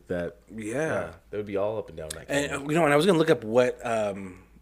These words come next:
Speaker 2: tribe is mostly up in that area, but I totally spaced it. But yes, they did, did mention it in the
Speaker 1: I'm gonna
Speaker 2: Ghost
Speaker 1: go with
Speaker 2: Hunters
Speaker 1: Ute.
Speaker 2: episode. Uh, up there, I think it's something else. That's more kind of maybe closer.
Speaker 1: Yeah.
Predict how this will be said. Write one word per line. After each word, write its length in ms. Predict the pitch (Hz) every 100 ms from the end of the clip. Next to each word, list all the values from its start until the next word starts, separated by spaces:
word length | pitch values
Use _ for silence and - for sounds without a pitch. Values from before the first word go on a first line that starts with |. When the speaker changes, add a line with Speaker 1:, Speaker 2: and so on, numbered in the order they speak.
| _ -
Speaker 2:
tribe 400 | - 107 107 123
is 100 | 113
mostly 380 | 117 - 123 117
up 120 | -
in 80 | 117
that 60 |
area, 140 | 120 117
but 120 | 110
I 80 | 98
totally 380 | 90 120 113
spaced 500 | 95 - - 107 98
it. 180 | 135 123
But 120 | 127
yes, 220 | 131 117 -
they 200 | 110 104
did, 240 | 117 110 127 110
did 160 | 120
mention 320 | 113 113 -
it 60 | 117
in 80 | 104
the 60 |
Speaker 1:
I'm 60 | 104
gonna 140 | 139
Speaker 2:
Ghost 40 | 127
Speaker 1:
go 60 | 120
with 120 | 104
Speaker 2:
Hunters 100 | 92 95
Speaker 1:
Ute. 260 | 127 135 - _ - - - _ - _ -
Speaker 2:
episode. 400 | 147 131 127 123 156 - _ -
Uh, 20 |
up 60 | 147 147
there, 300 | 214 269 247
I 60 |
think 160 | 196 190
it's 80 | 147
something 200 | 139 120
else. 200 | 98 -
That's 200 | 151 151
more 200 | 135 113
kind 140 | 117
of 40 |
maybe 220 | 107 104 98
closer. 580 | - 104 - 92 90 -
Speaker 1:
Yeah. 280 | 214 220